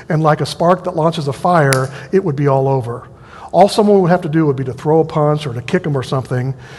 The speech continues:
and he would be surrounded and overwhelmed by a pile of people. That's when Darren Lee, this protester, stepped out of the crowd, and he positions himself between the officer and the angry protesters.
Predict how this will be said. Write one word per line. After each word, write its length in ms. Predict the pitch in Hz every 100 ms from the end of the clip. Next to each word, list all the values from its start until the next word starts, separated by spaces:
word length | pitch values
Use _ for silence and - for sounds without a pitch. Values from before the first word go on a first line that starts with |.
| -
and 340 | 208 143 139 -
he 200 | - 196
would 100 | 160
be 320 | 151 147 151
surrounded 460 | - 156 160 151 127
and 100 | 139
overwhelmed 460 | 147 135 147 139
by 120 | 127
a 60 | 123
pile 280 | 123 131 127
of 100 | 123
people. 400 | 131 123 127 - - - - _ - - - - -
That's 220 | 160 180
when 200 | 226 226
Darren 340 | 185 190 180 151
Lee, 240 | 147 123
this 160 | 117 127
protester, 800 | - 190 190 139 120 135 127 147 - - -
stepped 320 | - 156 151
out 140 | 151
of 40 | 156
the 60 |
crowd, 500 | 156 156 127 117 - - - - - - -
and 120 | 165
he 60 | 165
positions 640 | 160 151 247 - 156 139 -
himself 440 | 156 151 151 147
between 380 | 151 - 190 202
the 100 | 180
officer 760 | 156 165 160 - 131 123 120 - -
and 160 | 143
the 140 | 143 143
angry 240 | 143 143
protesters. 960 | - 139 131 123 - 135 110 - -